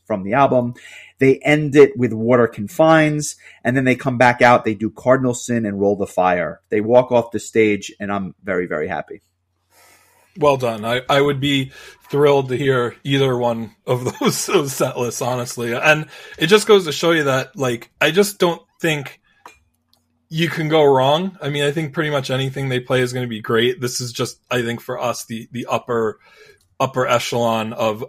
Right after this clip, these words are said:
Speaker 2: of a really high-end band. Um, but yeah, I, I, I,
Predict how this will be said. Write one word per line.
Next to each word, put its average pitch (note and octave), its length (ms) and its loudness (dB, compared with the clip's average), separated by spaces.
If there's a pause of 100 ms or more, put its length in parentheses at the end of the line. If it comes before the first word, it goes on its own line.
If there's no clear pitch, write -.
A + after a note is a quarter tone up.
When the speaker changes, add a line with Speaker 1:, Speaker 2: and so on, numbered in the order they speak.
(120)
Speaker 2:
of A#2+ 120 0
a A#2+ 80 4
really B2 340 2
high-end A2+ 640 -2
band. G2 440 -10 (140)
Um, G2+ 560 -8 (260)
but A#2 400 -6
yeah, F3+ 180 4
I, C3+ 400 2
I, - 20 6
I, F#3+ 320 2